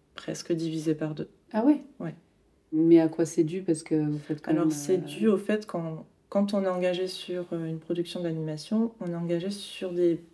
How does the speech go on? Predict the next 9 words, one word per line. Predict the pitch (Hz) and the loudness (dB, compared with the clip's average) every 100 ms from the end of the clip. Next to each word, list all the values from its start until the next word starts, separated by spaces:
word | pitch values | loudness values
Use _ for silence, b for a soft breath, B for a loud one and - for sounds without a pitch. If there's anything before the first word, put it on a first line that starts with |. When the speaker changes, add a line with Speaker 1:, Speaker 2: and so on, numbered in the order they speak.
| _ _ | _ _
Speaker 1:
beaucoup | 208 208 214 | -4 -2 -2
plus | - | 2
longues | 208 202 | 4 4
périodes, | 202 190 190 180 180 | 4 2 0 -4 -8
puisqu'un | - 175 175 | -10 -8 -6
projet | 170 190 175 | -4 -4 -4
d'animation | 175 170 170 165 - 190 | -2 -2 -4 -6 -8 -10
prend, | - - 180 180 | -12 -10 -8 -8
euh, | 165 | -10